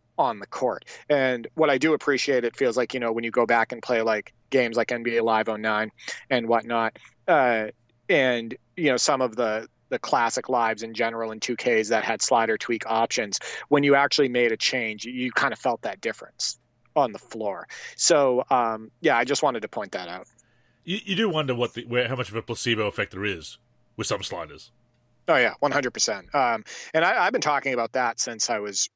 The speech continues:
Speaker 1: super messing with sliders back in, like, two K eighteen, when I would, you know, pump up the defense to, like, a hundred across the board, and there was, like, no difference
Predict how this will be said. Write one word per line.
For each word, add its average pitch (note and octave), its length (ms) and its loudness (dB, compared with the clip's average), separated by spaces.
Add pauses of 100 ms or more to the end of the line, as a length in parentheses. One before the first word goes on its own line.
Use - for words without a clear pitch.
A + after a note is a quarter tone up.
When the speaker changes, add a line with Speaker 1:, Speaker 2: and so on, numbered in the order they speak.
Speaker 1:
super - 640 2
messing A#2+ 280 -2
with A2 100 -6
sliders G#2+ 420 -2
back G#2+ 300 -2
in, A#2 80 -2
like, F#2+ 300 -10 (400)
two C#3+ 160 4
K C3 160 4
eighteen, A2 680 -4
when G#2+ 260 -10 (420)
I C#3 140 6
would, G#2 380 0 (120)
you D#3+ 100 -2
know, A2 180 0
pump - 420 0
up - 240 0 (240)
the G#2+ 540 -2 (260)
defense C3 720 2 (140)
to, C#3 200 2
like, A2 220 0
a G#2 40 -2
hundred A#2 440 -2
across A2+ 400 0
the A#2+ 80 -4
board, G#2+ 360 -2 (300)
and C3+ 140 2
there B2+ 60 2
was, B2+ 120 -2
like, B2 180 2
no B2 280 -2
difference - 580 -2